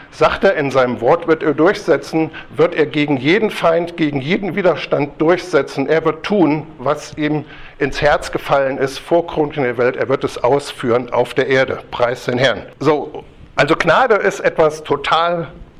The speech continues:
total Allumfassendes. Und ich möchte hier, ähm, zeigen,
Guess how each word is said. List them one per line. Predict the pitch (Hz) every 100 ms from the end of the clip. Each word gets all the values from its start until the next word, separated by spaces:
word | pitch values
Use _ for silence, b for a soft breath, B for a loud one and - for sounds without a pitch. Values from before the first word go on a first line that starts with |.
| -
total | 185 190 - 147 147
Allumfassendes. | 156 170 - 156 - - 147 131 90 - - B B B B B B B - - -
Und | 139
ich | 143
möchte | 151 196 196
hier, | 175 165 160 120 131
ähm, | 135 127
zeigen, | - 156 214 180 190 214